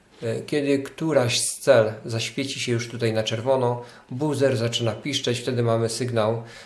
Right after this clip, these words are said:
że musimy kończyć lot, spłynąć łódką jak najszybciej po najbliższej linii, może,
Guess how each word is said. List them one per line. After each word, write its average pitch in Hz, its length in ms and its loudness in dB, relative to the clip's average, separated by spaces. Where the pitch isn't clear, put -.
że 113 240 -2
musimy 104 760 -2
kończyć 131 440 0
lot, 120 420 4
spłynąć 107 520 0
łódką 117 320 0
jak 110 220 2
najszybciej 110 840 0
po 127 120 4
najbliższej 120 560 6
linii, 110 760 0
może, 104 460 -2